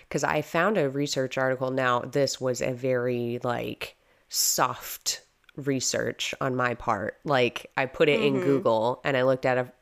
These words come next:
Speaker 1: few of the first, you know,
Speaker 2: <laughs> Okay,
Speaker 1: links.
Speaker 2: so do your own research, <laughs> folks.
Speaker 1: Take this with a grain of salt. But there was a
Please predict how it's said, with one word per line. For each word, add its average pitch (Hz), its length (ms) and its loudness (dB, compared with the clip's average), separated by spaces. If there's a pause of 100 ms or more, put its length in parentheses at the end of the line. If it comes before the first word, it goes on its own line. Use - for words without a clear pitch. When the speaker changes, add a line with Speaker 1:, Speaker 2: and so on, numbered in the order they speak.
Speaker 1:
few 135 200 4
of 123 140 4
the 127 120 2
first, - 600 0 (560)
you 139 120 0
know, 113 160 -4 (180)
Speaker 2:
<laughs> - 200 -12
Okay, 143 100 -4
Speaker 1:
links. 143 260 2
Speaker 2:
so 226 80 4
do 240 140 2
your 220 180 4
own 208 100 2
research, 208 480 0
<laughs> - 80 4
folks. - 480 2 (300)
Speaker 1:
Take 254 200 4
this 208 180 4
with 175 100 4
a 151 60 4
grain 139 220 4
of 131 80 4
salt. 196 360 4
But 160 160 2
there 170 160 6
was 180 280 2
a 214 140 0